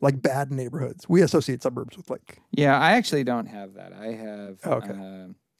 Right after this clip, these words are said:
Speaker 1: Good.
Speaker 2: uh,
Speaker 1: It's a
Speaker 2: yeah, and went on from the myso-, mythologies of the slums and outskirts of the
Speaker 1: Yeah,
Speaker 2: city.
Speaker 1: there we go. That's the right
Speaker 2: Yeah.
Speaker 1: translation. Um,
Speaker 2: Yeah.
Speaker 1: 'cause early Borges was more like straightforward narratives,
Speaker 2: Yeah.
Speaker 1: stories of, like, the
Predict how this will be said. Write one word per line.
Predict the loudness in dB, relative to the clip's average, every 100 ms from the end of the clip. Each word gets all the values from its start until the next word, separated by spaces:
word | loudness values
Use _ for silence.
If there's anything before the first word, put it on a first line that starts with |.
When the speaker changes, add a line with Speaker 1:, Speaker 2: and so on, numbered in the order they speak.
| _ _ _ -8
Speaker 1:
Good. | 2 2 2
Speaker 2:
uh, | -8 -12 -14 -16
Speaker 1:
It's | -12 -8
a | -10 _
Speaker 2:
yeah, | -2 -2 -2
and | 0 4
went | 4 4
on | 4 4 4
from | 4
the | 4
myso-, | 4 0 2 4 4 2 0
mythologies | 0 2 4 6 4 4 2 0
of | -2 -2
the | -2
slums | -2 2 6 6 4 4
and | 0
outskirts | 0 0 0 -2 -2 -4 -4
of | -6
the | 0
Speaker 1:
Yeah, | 0
Speaker 2:
city. | 2
Speaker 1:
there | -2
we | -4
go. | -10 0
That's | 2 2
the | -4
right | -6 -10
Speaker 2:
Yeah. | -4
Speaker 1:
translation. | -4 -4 _ _ -20 0
Um, | 4 4 4
Speaker 2:
Yeah. | -2 -6 -16 _ _ _ _ _ _ _ _ _ _
Speaker 1:
'cause | 4 6 4 0 -14 _ _
early | 8 8 10 6
Borges | 8 8 6 4 2
was | -8 0 6 8 8 4
more | 2 4 4 4
like | 4 2 -2
straightforward | -2 -2 0 0 0 0
narratives, | 0 0 0 0 -4 -8 -20 _
Speaker 2:
Yeah. | -20 -20 _ _ -10
Speaker 1:
stories | -6 6 8 8 6 4
of, | 2
like, | 2 2 2
the | 2 2